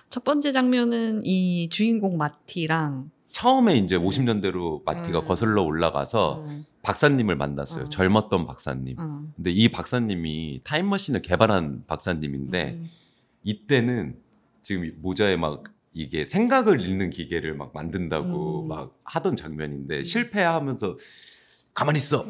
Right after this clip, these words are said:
Speaker 2: 내가 네 생각을 읽을 거야." 막 그, 막 그러는 장면이에요.
Speaker 1: 음.
Speaker 2: 오십 년대에 처음
Speaker 1: 음.
Speaker 2: 만나서. 그러니까 이 박사님은 이 어린 나이 때부터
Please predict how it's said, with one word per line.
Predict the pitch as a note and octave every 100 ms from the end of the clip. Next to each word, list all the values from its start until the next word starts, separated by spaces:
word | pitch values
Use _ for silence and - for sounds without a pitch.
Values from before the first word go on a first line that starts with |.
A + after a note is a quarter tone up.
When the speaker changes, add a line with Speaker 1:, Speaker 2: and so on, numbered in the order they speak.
| -
Speaker 2:
내가 | A2+ B2+
네 | B2
생각을 | B2 E3 E3 G2+
읽을 | G2+ G#2+ G#2+
거야." | G2 E2+
막 | D#2+ -
그, | - C2+
막 | D#2+
그러는 | G#2+ A2+ F#3 F#3 A#2+
장면이에요. | E2 D#2+ D2+ D2 C2+ C#2 -
Speaker 1:
음. | D#2
Speaker 2:
오십 | F2+ G#2
년대에 | G2 F2+ D#2
처음 | C#3 F#3
Speaker 1:
음. |
Speaker 2:
만나서. | F3+ E3 D#3 D3+ D3 C3 _ - - - - -
그러니까 | B2 D3+ F3+ - - -
이 | B2
박사님은 | A#2+ F#3+ D#3 D3 A#2 F#2 E2+ F2 D#2+ C2+ _ _ _ -
이 | A2 C3+ G#2+ E2+
어린 | - F2 A#2+ A#2+
나이 | G#2+ F2 C#2
때부터 | D2+ C2 - - C2 C2